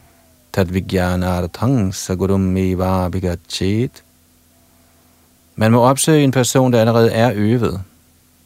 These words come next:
Sindet flyver konstant rundt efter dette eller hint. Men man må øve sig i vedvarende at holde opmærksomheden samlet om skikkelsen af den højeste herre, Shri Krishna,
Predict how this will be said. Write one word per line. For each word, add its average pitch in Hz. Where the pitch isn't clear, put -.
Sindet 113
flyver 104
konstant 101
rundt 95
efter 95
dette 98
eller 95
hint. 95
Men 113
man 117
må 117
øve 139
sig 127
i 117
vedvarende 123
at 120
holde 104
opmærksomheden 107
samlet 123
om -
skikkelsen -
af -
den 92
højeste 95
herre, 95
Shri 92
Krishna, 110